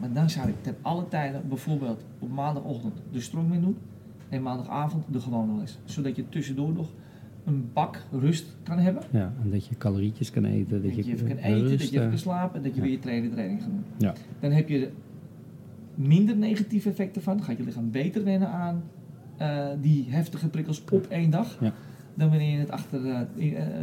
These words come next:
Speaker 1: binnen twee uur propt, laat ik het
Speaker 2: Ja,
Speaker 1: zo zeggen. Dan
Speaker 2: helemaal
Speaker 1: zou ik twee
Speaker 2: niet.
Speaker 1: aparte uren doen, als
Speaker 2: Ja.
Speaker 1: je het zo graag wil doen. Aan de andere kant, ik had het er laatst nog met iemand over, die heeft ook een periode 's ochtends strong mee gedaan en die was de rest van de dag niet meer vooruit te branden.
Speaker 2: Oh ja.
Speaker 1: Nee, dat is met een reden.
Speaker 2: Ja.
Speaker 1: Omdat je hem aanpakt met de hoogste intensiteit.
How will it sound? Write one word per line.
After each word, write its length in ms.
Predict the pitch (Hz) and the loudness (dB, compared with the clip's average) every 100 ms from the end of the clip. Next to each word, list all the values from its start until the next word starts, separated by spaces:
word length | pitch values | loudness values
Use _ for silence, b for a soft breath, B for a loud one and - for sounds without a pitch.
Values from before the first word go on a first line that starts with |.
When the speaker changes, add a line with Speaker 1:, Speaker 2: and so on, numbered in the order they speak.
| 143 143 | -4 0
Speaker 1:
binnen 200 | 139 139 | 0 0
twee 200 | 135 127 | 0 2
uur 100 | 117 | 2
propt, 320 | 110 - 110 | 0 -8 -2
laat 80 | 117 | 2
ik 60 | 113 | 4
het 100 | 92 | 4
Speaker 2:
Ja, 60 | |
Speaker 1:
zo 60 | 87 | -2
zeggen. 240 | 92 - | -6 -8
Dan 100 | - | -8
Speaker 2:
helemaal 200 | - 110 | -2 2
Speaker 1:
zou 140 | 104 143 | 4 2
ik 60 | 113 | 2
twee 160 | 143 | 2
Speaker 2:
niet. 100 | 147 | 0
Speaker 1:
aparte 300 | - 135 - | -2 -4 -4
uren 260 | 117 117 - | -4 -4 -2
doen, 120 | 110 | -4
als 80 | 151 147 | 2 4
Speaker 2:
Ja. 60 | |
Speaker 1:
je 40 | - | 2
het 60 | |
zo 100 | - | 0
graag 240 | 147 135 127 | -4 -4 -6
wil 100 | - | -6
doen. 160 | 113 101 B B B B - | -4 -6 B B B B -2
Aan 0 | |
de 60 | |
andere 260 | 143 190 175 | 4 4 4
kant, 300 | 151 156 - | 2 0 -2
ik 100 | - | -6
had 120 | 143 | -6
het 100 | 131 | -4
er 60 | 139 | -2
laatst 180 | 143 143 | -2 -2
nog 100 | 131 | -4
met 100 | 113 | -2
iemand 260 | 117 113 | -2 -2
over, 240 | 110 113 160 - - | -4 -6 -6 -8 -4
die 100 | 131 | -4
heeft 180 | 131 135 | -4 -6
ook 160 | 131 | -6
een 80 | 123 | -4
periode 400 | 135 123 123 117 | -4 -2 -2 -2
's 80 | 117 | -6
ochtends 220 | 120 113 | -8 -8
strong 220 | - 120 | -8 -4
mee 120 | 113 | -4
gedaan 240 | 104 113 131 | -2 -2 -2
en 60 | 131 | -4
die 100 | 127 | -4
was 120 | 113 | -2
de 60 | |
rest 140 | 120 120 | -4 -4
van 100 | 120 | -4
de 60 | |
dag 140 | 120 117 - | -4 -6 -2
niet 320 | 139 165 - | 2 2 2
meer 200 | 143 139 | -4 2
vooruit 400 | - 127 131 127 | 2 4 0 -2
te 80 | 127 | -2
branden. 340 | 123 123 117 - | -2 -2 -4 2
Speaker 2:
Oh 80 | 139 | 4
ja. 160 | 110 - - | 4 0 -2
Speaker 1:
Nee, 180 | 117 - | -2 0
dat 120 | 131 | -4
is 80 | 139 | -4
met 120 | 123 | -4
een 60 | 127 | -2
reden. 280 | 151 151 120 - | 0 0 -2 0
Speaker 2:
Ja. 200 | 131 101 - | 2 2 -2
Speaker 1:
Omdat 280 | - 147 123 | -2 -2 0
je 60 | 120 | -2
hem 100 | 120 | -2
aanpakt 280 | 120 120 127 | -4 -4 -6
met 80 | 131 | -4
de 60 | |
hoogste 260 | 127 131 139 | -4 -4 -6
intensiteit. 560 | 127 135 127 143 147 | -6 -6 -6 -6 -6